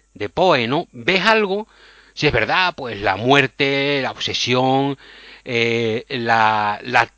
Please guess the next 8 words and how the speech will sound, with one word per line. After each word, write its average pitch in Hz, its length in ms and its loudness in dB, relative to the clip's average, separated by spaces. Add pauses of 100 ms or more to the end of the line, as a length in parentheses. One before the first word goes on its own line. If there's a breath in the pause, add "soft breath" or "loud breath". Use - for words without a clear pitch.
la 117 220 -4
tristeza, 135 800 4 (240 loud breath)
imágenes 139 400 6
de 160 60 6
una 151 140 8
gran 156 240 6
belleza, 135 560 4 (360 soft breath)
eh, 117 640 0